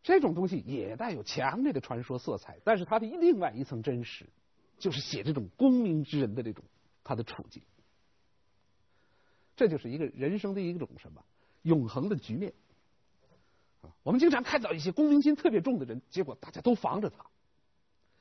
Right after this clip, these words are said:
大家都拆他的劲儿。啊，实际上吴起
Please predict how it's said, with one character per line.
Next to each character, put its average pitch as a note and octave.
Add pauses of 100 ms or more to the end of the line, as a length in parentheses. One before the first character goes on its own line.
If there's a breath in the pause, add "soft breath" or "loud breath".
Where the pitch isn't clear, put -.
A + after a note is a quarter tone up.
(420 soft breath)
大 D3+
家 F3
都 G3
拆 G#3
他 -
的 F3+
劲 A3
儿。 -
啊， - (320 soft breath)
实 -
际 A3+
上 G#3+
吴 G3
起 -